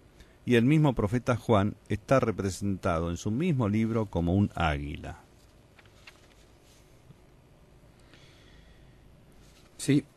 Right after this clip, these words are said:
Speaker 2: <clears throat> entonces tenemos la liturgia que se la aplica a la Santísima Virgen María. Ya vamos a ver, vamos a ver más adelante el padre Lacunza, que dice que es el Israel,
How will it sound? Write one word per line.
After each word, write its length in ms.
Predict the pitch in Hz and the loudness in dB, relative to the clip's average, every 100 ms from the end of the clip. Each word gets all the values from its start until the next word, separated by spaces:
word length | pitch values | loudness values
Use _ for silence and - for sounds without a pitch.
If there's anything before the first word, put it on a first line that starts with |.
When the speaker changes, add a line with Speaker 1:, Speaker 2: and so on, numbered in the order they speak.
| - | 8
Speaker 2:
<clears throat> 220 | 214 - | 10 12
entonces 800 | 226 196 143 175 180 - - - - - - - - - - - - - | 12 10 10 8 8 6 4 -4 -20 -20 -20 -20 -20 -20 -20 -20 -10 0
tenemos 480 | 135 120 90 - - _ _ - _ _ - _ _ _ _ _ _ - _ | 2 2 -2 -8 -18 _ _ -20 _ _ -20 _ _ _ _ _ _ -20 _
la 220 | 127 110 110 | -2 2 4
liturgia 640 | 123 160 151 156 160 143 | 2 4 2 4 0 0
que 160 | 117 | -2
se 180 | - 110 | -4 -4
la 240 | 101 101 - _ _ _ - | -2 -2 -6 _ _ _ -10
aplica 460 | 95 - 117 113 | -8 -4 -4 -2
a 40 | 104 | -4
la 60 | |
Santísima 380 | 95 101 104 107 | -2 -6 -4 -4
Virgen 240 | 113 - 160 | -4 -2 0
María. 380 | 180 185 175 - _ _ _ _ _ - | 0 0 -2 -4 _ _ _ _ _ -6
Ya 140 | 104 | -2
vamos 200 | 104 101 | 0 0
a 40 | 95 | 0
ver, 140 | 104 - | -2 -4
vamos 280 | 107 107 92 | -4 -2 -2
a 60 | |
ver 180 | 98 101 | -2 -2
más 140 | 101 98 | -2 -4
adelante 540 | 98 104 101 101 98 | -4 -4 -4 -6 -6
el 100 | 92 | -6
padre 580 | - 107 104 104 95 92 | -4 -4 -2 -2 -2 -2
Lacunza, 540 | 92 - 113 110 101 | -4 -4 -4 -4 -6
que 160 | - 92 | -6 -6
dice 240 | 101 101 | -6 -8
que 160 | 101 101 | -6 -6
es 100 | - | -6
el 120 | 98 | -8
Israel, 440 | 107 175 175 185 | -2 2 2 0